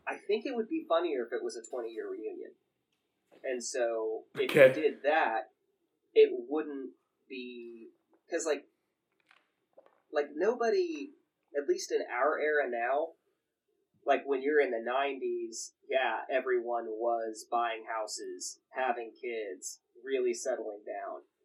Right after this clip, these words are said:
Speaker 1: That's not much of a trope for our generation right now. Like,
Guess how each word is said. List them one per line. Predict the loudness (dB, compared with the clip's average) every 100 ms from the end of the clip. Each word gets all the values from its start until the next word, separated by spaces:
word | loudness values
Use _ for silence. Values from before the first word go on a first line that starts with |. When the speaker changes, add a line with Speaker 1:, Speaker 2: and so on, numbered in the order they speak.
| _
Speaker 1:
That's | 2 2 0
not | -6 -2 0 0 -2
much | -4 -2
of | -6
a | -10 -10
trope | -6 -4 -4 -8
for | -10 -6
our | -4 -4
generation | -6 -12 -8 -6 -6 -8
right | -12 -14 -12
now. | -12 -10
Like, | -10 -14